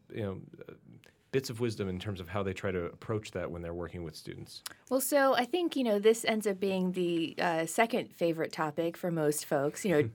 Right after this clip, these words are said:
Speaker 1: <laughs>
Speaker 2: only second to networking, of course,
Speaker 1: Oh,
Speaker 2: right?
Speaker 1: yes.
Speaker 2: Um, but I think that, you know, even, uh, this idea of kind of, like, pivoting, regardless of where you are, you're a newly minted, um, you know, graduate of an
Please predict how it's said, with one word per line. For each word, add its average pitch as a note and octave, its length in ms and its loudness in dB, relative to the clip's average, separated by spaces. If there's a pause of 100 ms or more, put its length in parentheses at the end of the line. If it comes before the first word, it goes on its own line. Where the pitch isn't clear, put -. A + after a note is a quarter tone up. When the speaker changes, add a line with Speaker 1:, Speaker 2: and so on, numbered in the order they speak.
Speaker 1:
<laughs> - 160 0
Speaker 2:
only A#3 200 8
second E3 400 8
to D3 200 2
networking, C3+ 600 4
of C3 140 -6
course, - 400 2
Speaker 1:
Oh, G#2+ 80 4
Speaker 2:
right? F3 300 6
Speaker 1:
yes. - 120 -2 (320)
Speaker 2:
Um, D#3+ 580 8 (340)
but B3 140 8
I B3+ 100 10
think F4 220 2
that, B3+ 320 6
you A3+ 100 2
know, F3 320 8
even, A#3 480 2
uh, E3+ 260 0
this F#3 200 -2
idea E3 460 4
of D3+ 100 -2
kind E3 160 -2
of, D3+ 80 -4
like, C3+ 200 -2
pivoting, D3+ 560 0 (260)
regardless E3 500 4
of D#3+ 100 -2
where D3+ 120 2
you D3 160 -2
are, A2 200 -2
you're D#3 320 2
a D#3 60 2
newly F3 380 0
minted, D#3 640 0
um, C3+ 500 -4 (560)
you G3 80 -2
know, D3+ 100 2
graduate F#3 520 6
of D#3 120 2
an D3 220 -2